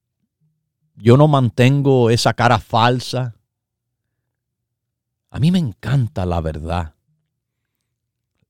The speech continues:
Me encanta la verdad, aunque sea brutal a las emociones de las personas que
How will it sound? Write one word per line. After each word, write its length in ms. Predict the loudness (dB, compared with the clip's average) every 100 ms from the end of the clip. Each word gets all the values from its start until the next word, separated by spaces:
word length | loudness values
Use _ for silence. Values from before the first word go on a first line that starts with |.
| _
Me 140 | -6 -2
encanta 720 | 0 -2 -2 0 0 0 0
la 200 | 2 2
verdad, 500 | 2 2 4 4 6
aunque 380 | 4 2 -2 -4
sea 360 | 0 2 4 2
brutal 1040 | 2 4 6 6 4 2 2 0 -2 -6 -12 _ _ _ _ _ _ 0
a 120 | 2
las 220 | 2 4
emociones 800 | 6 6 4 4 6 6 4 2
de 140 | 2 4
las 160 | 2
personas 680 | 2 0 2 2 4 4 0
que 320 | 0 2 2